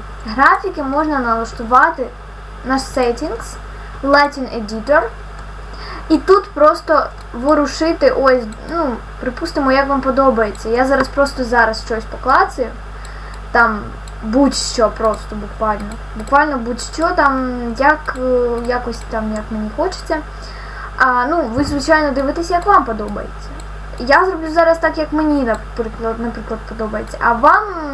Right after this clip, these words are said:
ну, ви зробите, як вам подобається, да? А, тобто різниці в цьому немає, робите, як вам хочете, як хочете і все. Ось у вас вийшла будь-яка там графіка. Ну, вона в мене зараз не гарна, але,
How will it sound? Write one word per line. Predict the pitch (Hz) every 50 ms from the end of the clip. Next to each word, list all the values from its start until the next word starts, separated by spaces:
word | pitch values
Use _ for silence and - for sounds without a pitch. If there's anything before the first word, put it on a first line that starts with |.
| 269 269
ну, | 247 220 214 214 214
ви | 254 302
зробите, | 311 311 277 277 254 262 - 254
як | 226 220 - -
вам | 120 - - -
подобається, | - 233 - - 117 117 113 - - -
да? | 226 247 262 - - - - - - - - - - - - -
А, | - 233 233 233 233 226 - -
тобто | 254 240 - - 262 247 247 247 240 233 220
різниці | 208 226 269 262 262 285 330 349 339 320 277
в | 269
цьому | - 302 285 285 285
немає, | 269 269 262 262 277 294 320 349 349 320 294 269 254 254 247 240
робите, | 247 269 262 277 277 - 254
як | 247 240 240 247
вам | 240 240 233 -
хочете, | 302 311 339 - - - - - 254 247 247 247 247 240 240 233 226 220 220 214 - - - - - - 233
як | 247 240 233 -
хочете | - 294 330 330 - - - 240 233
і | 233
все. | 226 - - 226 220 - - - - - - - - -
Ось | 370 415 403 - 320
у | 277
вас | 294 311 311 - -
вийшла | 247 247 285 277 - 294 262 254 247 - - - - - - - 220
будь-яка | 220 220 285 349 370 - 330 294 - 277 269
там | 269 269 262 262
графіка. | 240 254 233 233 233 240 - - - - - - - - 285
Ну, | 302 285
вона | 247 254 254 262 262
в | 262
мене | 262 254 254 240
зараз | 247 254 247 254 254
не | 285 294
гарна, | 302 339 370 381 330 294 262
але, | 262 262 277 285